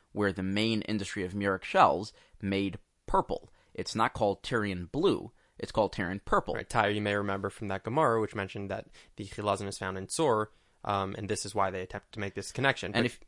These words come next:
Speaker 1: if you do a search, sorry, on any, um, uh, scholarly website and just type in Murex,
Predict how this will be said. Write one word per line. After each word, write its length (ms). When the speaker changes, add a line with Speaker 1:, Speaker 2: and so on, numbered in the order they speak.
Speaker 1:
if 100
you 100
do 100
a 60
search, 240
sorry, 240
on 140
any, 480
um, 420
uh, 220
scholarly 480
website 480
and 120
just 160
type 200
in 160
Murex, 420